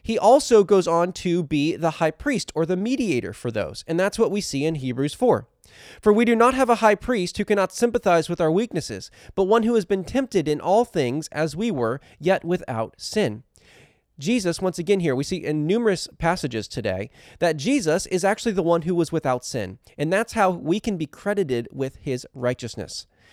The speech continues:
And we see that in Romans, which we're not gonna look at right now, but that we don't just, uh, have our guilt removed by this offering that he was as the unblemished lamb. No, actually, we are credited, it, the technical theological term would be imputed,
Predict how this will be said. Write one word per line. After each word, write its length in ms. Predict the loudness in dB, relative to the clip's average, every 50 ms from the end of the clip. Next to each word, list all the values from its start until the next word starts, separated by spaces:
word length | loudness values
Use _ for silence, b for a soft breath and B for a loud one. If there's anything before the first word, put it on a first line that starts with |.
| b b -10
And 120 | -6 -6
we 80 | -4 -6
see 280 | -6 -6 -4 -4 -2
that 300 | 0 0 0 0 -2 b b b b b
in 160 | -6 -4 0
Romans, 400 | 2 2 2 2 2 0 -2 -4
which 160 | -8 -10 -6
we're 80 | -4 -4
not 120 | -4 -4
gonna 120 | -4 -4 -4
look 160 | -2 -2 -2
at 120 | -4 -2
right 180 | -2 -4 -6 -4
now, 260 | -6 -8 -8 -8 B B B B B B -4
but 140 | -2 2 4
that 320 | 2 2 2 -2 -6 -4
we 100 | 0 4
don't 200 | 4 4 4 2
just, 320 | 2 2 2 2 2 0 -2
uh, 140 | 0 0 2
have 200 | 2 2 2 2
our 120 | 2 0
guilt 280 | 0 2 4 4 4 4
removed 580 | 2 0 0 0 0 0 -2 -2 -4 -8 -10 -14 -16
by 460 | -12 -4 -2 0 2 2 2 2 0
this 240 | 0 -4 -6 -6 -4 0
offering 500 | 0 0 0 0 0 -2 -2 -2 -2 -4
that 240 | -4 -2 -4 -2 -2
he 120 | -4 -6
was 400 | -2 0 0 0 0 -2 -4 -8
as 220 | -8 -6 -6 -6 -6
the 120 | -6 -4
unblemished 540 | -4 -4 -2 -2 -2 -2 -2 -4 -6 -6 -4
lamb. 280 | -4 -2 -4 -4 -6 B B B B
No, 160 | 0 2 2 2
actually, 400 | 2 0 0 -2 0 0 0 0
we 160 | 0 -2 -2
are 140 | 0 -2 -2
credited, 640 | -2 -2 0 2 4 4 2 2 0 -2 -2 -6 b b b b b -4
it, 180 | -2 -2 0
the 100 | 0 -2
technical 520 | 0 -2 -4 -4 -4 -2 0 0 0 0 -2
theological 600 | -4 -4 0 2 2 2 2 2 -2 -4 -4 -2
term 220 | -2 -2 -2 -2
would 120 | -2 -2
be 180 | -2 -4 -4 -2
imputed, 800 | -4 -6 -6 -6 -2 -2 -2 0 0 -2 -2 -2 -2 -4 -8